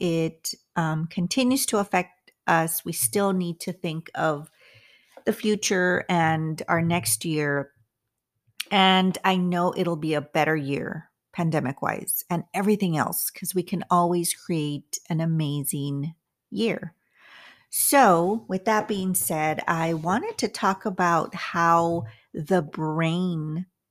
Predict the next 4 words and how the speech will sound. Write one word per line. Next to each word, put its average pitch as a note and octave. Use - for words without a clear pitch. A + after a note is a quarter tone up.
is F3+
affected D#3+
when, D#3+
um, D3